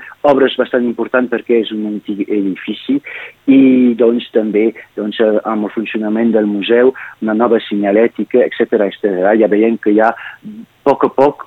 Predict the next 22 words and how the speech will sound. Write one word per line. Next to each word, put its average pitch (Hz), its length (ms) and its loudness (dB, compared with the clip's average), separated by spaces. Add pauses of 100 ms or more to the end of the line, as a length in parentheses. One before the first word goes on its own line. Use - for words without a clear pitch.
una 123 160 4
modernització 120 960 2
d'aquell 110 320 0
museu, 120 400 2
eh, 107 800 0
però 113 240 2
que 110 160 0
costa 110 320 -2
molt 101 240 -4
car 104 140 2 (100)
perquè 98 320 -2
és 92 80 -4
un 95 160 -6
edifici 98 480 -6 (240)
molt 123 220 4
antic 135 560 2
i - 100 -8
s'ha, 104 140 0 (300)
si 117 120 -12
s'ha 117 200 -2
triat 117 360 0
de 107 100 0